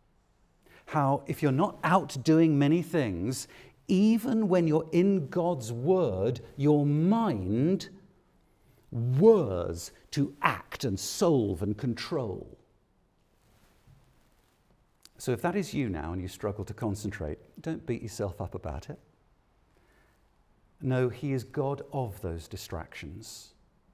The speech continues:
not despite those distractions. And let them feed your prayer. "Lord,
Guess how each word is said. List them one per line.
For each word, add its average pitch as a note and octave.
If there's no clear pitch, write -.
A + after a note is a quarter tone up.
not A2
despite -
those D#2+
distractions. -
And G#2+
let D3
them D3+
feed B2+
your A2+
prayer. E2
"Lord, D2